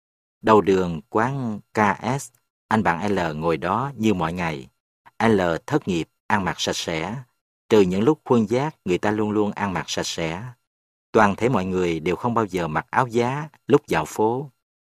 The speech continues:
mặc áo giá là lập dị, là đạo đức giả. Người thất nghiệp nên che giấu cái thất nghiệp. Kẻ đi trên hè phố, ngày Chủ nhật dường như nên tỏ ra thảnh thơi. Tấn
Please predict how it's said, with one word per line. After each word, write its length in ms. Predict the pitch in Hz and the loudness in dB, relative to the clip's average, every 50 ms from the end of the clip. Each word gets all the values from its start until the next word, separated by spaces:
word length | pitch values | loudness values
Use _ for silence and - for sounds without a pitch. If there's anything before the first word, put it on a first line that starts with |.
| _ 95 | _ 0
mặc 140 | 98 - | 0 2
áo 160 | - - 127 135 | 4 2 0 2
giá 300 | 117 113 120 127 147 156 | 2 0 0 0 0 -2
là 180 | 135 95 85 | 0 -2 0
lập 160 | 78 80 - - | -2 -2 -4 -6
dị, 380 | - 82 85 80 76 80 87 - - _ | -6 -4 -2 -2 -2 -4 -6 -8 -12 _
là 200 | - 87 87 80 | -2 -2 0 0
đạo 200 | 76 76 80 85 | 0 -2 -2 0
đức 180 | 98 135 131 - | 0 -2 -4 -2
giả. 360 | 90 85 80 76 - 101 120 123 - _ _ _ _ _ _ _ _ _ _ _ _ _ _ _ _ _ _ - | -2 0 0 0 -2 -4 -6 -10 -12 _ _ _ _ _ _ _ _ _ _ _ _ _ _ _ _ _ _ 2
Người 240 | 101 104 107 98 95 | 6 8 8 8 6
thất 260 | - - 156 - - | 4 0 -2 2 2
nghiệp 200 | 98 87 82 - _ | 2 2 0 -2 _
nên 220 | 101 110 113 110 | 0 2 2 2
che 120 | 101 - 104 | 4 2 2
giấu 280 | 95 92 110 117 135 | 4 4 2 2 4
cái 120 | 135 - 131 | 2 0 0
thất 240 | - 139 139 - - | 0 -2 -4 -2 -2
nghiệp. 200 | 80 - - - _ _ _ _ _ _ _ _ _ _ _ _ - | -4 -4 -4 -8 _ _ _ _ _ _ _ _ _ _ _ _ 2
Kẻ 180 | 98 98 110 | 4 4 4
đi 300 | 120 117 117 110 110 107 101 - | 4 4 4 4 4 4 2 2
trên 180 | - 113 104 101 | 2 2 2 2
hè 280 | 92 85 85 87 80 - | 0 0 -2 0 -2 -2
phố, 480 | - - - 104 107 117 131 147 143 - _ _ _ _ _ _ _ _ _ _ _ - | -4 -2 0 2 2 2 0 -2 -4 -8 _ _ _ _ _ _ _ _ _ _ _ 2
ngày 240 | 98 101 98 90 | 4 4 4 4
Chủ 160 | - - 117 139 | 2 2 2 4
nhật 260 | 135 107 90 80 - _ _ _ _ _ _ | 4 2 0 -2 -4 _ _ _ _ _ _
dường 300 | 95 104 110 101 95 98 | 4 4 4 4 4 2
như 220 | 110 120 120 117 | 0 0 0 0
nên 220 | 113 113 117 107 104 | 2 2 0 0 2
tỏ 160 | - 90 107 | 2 2 2
ra 160 | 110 113 107 - | 4 0 0 0
thảnh 240 | - 87 85 - 220 | -2 -2 -2 -2 -2
thơi. 340 | - 113 113 104 101 95 95 _ _ _ _ _ _ _ _ _ _ _ _ _ _ _ _ _ | -2 -4 -4 -4 -4 -8 -10 _ _ _ _ _ _ _ _ _ _ _ _ _ _ _ _ _
Tấn 360 | _ 107 110 117 131 131 120 | _ 4 4 4 2 -2 -2